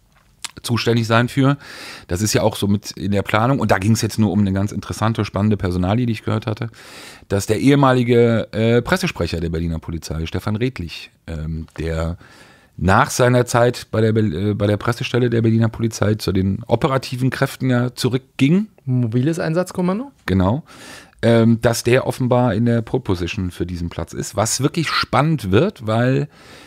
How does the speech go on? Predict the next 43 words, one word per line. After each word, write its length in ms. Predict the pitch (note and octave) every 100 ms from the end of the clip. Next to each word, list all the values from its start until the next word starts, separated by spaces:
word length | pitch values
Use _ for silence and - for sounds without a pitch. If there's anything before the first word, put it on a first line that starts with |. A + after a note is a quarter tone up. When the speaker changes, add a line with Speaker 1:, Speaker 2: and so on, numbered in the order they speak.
| - _ -
Speaker 1:
ähm, 600 | A2 A2 G#2+ G#2+ G#2+ - -
wir 760 | C2 A1+ - - - - F#2+
wissen 220 | G2+ - B2
ja, 100 | A2+
dass 240 | G#2 -
auch 160 | F#2 F#2+
so 440 | - G2 F#2+ - -
Thema 260 | - G2 F#2+
Islamismus 600 | E2+ F2 G2+ - A2+ -
aktuell 360 | F#2+ - F2+
ja 80 | G2
noch 220 | F#2 F2+
im 180 | - F2
Bereich 540 | E2+ E2 E2+ - - -
Staatsschutz, 540 | - F2+ A#2 - C3 -
also 180 | E2+ E2
L 140 | F2
K 120 | - D#2
A 40 |
fünf, 400 | - A2 D3 - - - - - - _
äh, 240 | G#2 G#2+ G#2+
bearbeitet 560 | - G2 G#2+ A2+ G#2
wird. 400 | G#2+ A#2 - -
Die 120 | F2 F2+
genauen 300 | G2 G#2 A2+
Zuschnitte 460 | D#3+ F3 C3 A#2
sind 160 | G#2+ A2+
da 60 | F2+
offenbar 340 | G#2 A2 G#2
auch 100 | G2
noch 100 | G2+
nicht 100 | G2+
so 80 | E2+
ganz 200 | F2+ -
klar. 320 | G#2 A#2+ B2+
Chef 180 | - G#2
von 160 | G#2
L 80 | F#2
K 140 | - F#2+
A 60 |
fünf, 240 | - A#2+ A#2+
André 320 | G2+ G2+ F#2
Rauhut, 360 | F#2 A#2 A#2